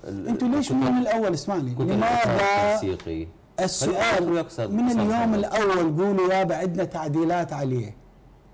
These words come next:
Speaker 2: من اليوم
Speaker 1: صار
Speaker 2: الاول.
Speaker 1: اشتراطات ويعني اجراء تعديلات والموافقه قباله انه تجرى تعديلات عليه. يعني ما انقلب
Speaker 2: طيب.
Speaker 1: رأسًا على عقب.
Speaker 2: بالإعلام يقولون:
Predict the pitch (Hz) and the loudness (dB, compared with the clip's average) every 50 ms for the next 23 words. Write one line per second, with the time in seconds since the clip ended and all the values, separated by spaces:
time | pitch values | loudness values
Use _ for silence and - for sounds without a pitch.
0 | - - 156 202 233 220 202 208 202 202 190 175 156 135 131 - 135 131 120 120 | -8 -2 0 0 2 2 2 2 2 2 0 0 0 -2 -2 -2 0 -2 -2 0
1 | - 110 107 117 123 123 - 98 87 87 90 87 73 65 62 55 55 52 52 85 | 0 0 0 0 -2 -2 -4 -6 -4 -4 -6 -6 -6 -8 -10 -12 -12 -12 -10 -10
2 | 82 73 76 82 80 73 60 65 - - - - - 95 90 107 127 135 127 131 | -10 -10 -10 -10 -12 -12 -12 -12 -14 -16 -20 -14 -10 -6 -4 -2 0 -2 0 0
3 | 139 123 127 123 123 120 107 110 113 123 123 - 147 127 117 113 117 139 147 147 | 0 0 0 0 0 0 0 0 0 -2 -2 -2 -4 -4 -2 -2 -2 -2 -2 -4
4 | - 143 135 156 156 156 156 151 - 107 95 104 107 117 127 139 131 131 - - | -6 -10 -6 -4 -4 -4 -4 -4 -6 -6 -4 -2 -2 -2 -2 -4 -4 -6 -8 -8
5 | 107 101 101 107 110 104 101 - - 151 165 160 151 - - 104 135 147 160 170 | -8 -8 -6 -6 -8 -8 -4 -4 -2 -2 -2 -4 -4 -6 -6 -6 -4 -4 -4 -4
6 | 170 165 143 120 123 131 127 123 123 - - - - - - - 73 69 71 73 | -4 -6 -8 -8 -6 -6 -6 -8 -10 -12 -18 -20 -20 -20 -18 -14 -14 -12 -12 -10
7 | 73 78 92 110 127 135 135 123 - 147 147 135 127 123 120 120 123 - 135 113 | -8 -4 -2 -2 -2 -2 -2 -4 -4 -2 -2 -2 -2 -4 -4 -4 -4 -6 -6 -6
8 | 87 117 151 147 175 196 196 - - 180 156 156 165 170 175 180 185 202 214 226 | -4 -2 -2 0 0 0 -2 -2 0 0 0 2 2 2 2 2 2 2 2 0
9 | 233 233 220 - 175 160 147 139 156 160 165 185 190 185 156 151 | 0 -2 -4 -2 -2 -2 0 2 2 2 2 2 2 2 0 -2